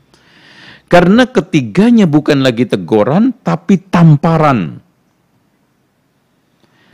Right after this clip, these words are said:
Yang ketiganya bukan lagi sekarang ini nasihat, akan tetapi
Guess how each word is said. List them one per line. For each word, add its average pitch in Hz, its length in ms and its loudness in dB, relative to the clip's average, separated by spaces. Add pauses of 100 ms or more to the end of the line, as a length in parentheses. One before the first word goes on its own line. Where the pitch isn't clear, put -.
(420)
Yang 185 320 4
ketiganya 214 560 2
bukan 185 400 2
lagi 185 240 0
sekarang 165 480 0
ini 180 240 0
nasihat, 214 560 2 (400)
akan 113 320 -2
tetapi 101 640 -4